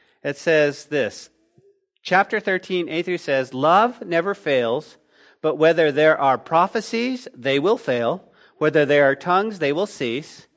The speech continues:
Whether there is knowledge, it will vanish away. For we know in part and prophesy in part,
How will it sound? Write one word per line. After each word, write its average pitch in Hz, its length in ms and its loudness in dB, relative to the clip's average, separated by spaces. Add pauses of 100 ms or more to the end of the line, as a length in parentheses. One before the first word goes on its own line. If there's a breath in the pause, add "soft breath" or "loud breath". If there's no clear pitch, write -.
(540 soft breath)
Whether 160 400 6
there 151 220 4
is 139 220 0
knowledge, 185 760 2
it 165 160 -2
will 156 140 -2
vanish 139 480 -2
away. 139 500 0 (520 soft breath)
For 165 360 4
we 170 260 2
know 185 440 2
in 160 240 -2
part 156 640 4 (140)
and 143 200 -4
prophesy 190 580 0
in 120 100 -4
part, 123 460 0